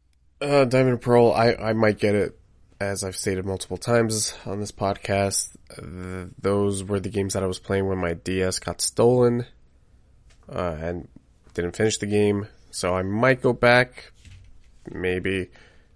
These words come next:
And then Arceus, Arceus,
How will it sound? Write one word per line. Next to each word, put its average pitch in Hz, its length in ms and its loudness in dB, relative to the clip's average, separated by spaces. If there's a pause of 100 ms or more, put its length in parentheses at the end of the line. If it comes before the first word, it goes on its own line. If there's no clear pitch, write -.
(140)
And 92 260 -6
then 90 640 -2 (640)
Arceus, 107 500 0
Arceus, 98 760 -4